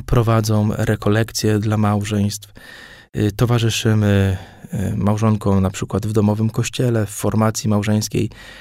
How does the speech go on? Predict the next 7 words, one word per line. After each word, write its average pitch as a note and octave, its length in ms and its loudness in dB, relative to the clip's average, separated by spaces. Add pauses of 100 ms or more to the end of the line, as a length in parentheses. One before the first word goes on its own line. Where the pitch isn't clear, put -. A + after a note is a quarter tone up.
(580)
Tak B2 140 0
więc C3+ 180 0
nie D3 180 2
sposób - 600 -2
jest, G2+ 480 -2 (640)
y, A2 440 0
księdzu A#2+ 680 0